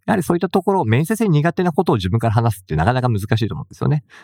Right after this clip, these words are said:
まあ、そういったところの期待値の調整であったりとか、まあ、あるいはやっぱりコンプライアンス面がやはり実は調べてみたら問題があるというケースに関しましても、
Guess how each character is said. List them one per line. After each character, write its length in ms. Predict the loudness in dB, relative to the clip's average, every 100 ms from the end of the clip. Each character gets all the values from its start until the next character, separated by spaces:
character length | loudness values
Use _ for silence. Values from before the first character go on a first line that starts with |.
| _ _ -4
ま 60 |
あ、 40 | -2
そ 120 | 0
う 20 |
い 40 |
っ 20 | -2
た 120 | -4
と 100 | -2
こ 140 | -2
ろ 80 | -2
の 120 | -2
期 100 | -4
待 200 | -2 -2
値 140 | -4 -6
の 80 | -4
調 180 | -4
整 160 | -2 -2
で 120 | 0
あ 60 | -2
っ 60 |
た 180 | -4 -8
り 80 | -10
と 120 | -10
か、 240 | -8 -10 -10 _ _ -2
ま 60 | 0
あ、 40 |
あ 40 | 0
る 80 |
い 20 | -2
は 60 |
や 40 | -2
っ 40 |
ぱ 80 | -4
り 40 |
コ 140 | -2 -2
ン 60 |
プ 80 | 0
ラ 80 | 0
イ 20 |
ア 40 | -2
ン 40 |
ス 120 | 0
面 240 | -2 0 -2
が 180 | 0
や 80 | 0
は 60 | 0
り 160 | 0
実 200 | -2 0
は 220 | 0 -2 -8
調 160 | -6 -2 0
べ 100 | 0
て 100 | 0
み 120 | 0
た 100 | 0
ら 60 |
問 180 | 0 0
題 140 | 0 0
が 80 |
あ 40 | 0
る 60 |
と 120 | -2 -6
い 20 |
う 40 |
ケ 140 | 0 -2
ー 20 |
ス 120 | 0
に 100 | -2
関 220 | 0 0
し 120 | 0
ま 120 | 0 -2
し 80 |
て 100 | 0
も、 260 | 0 0 -2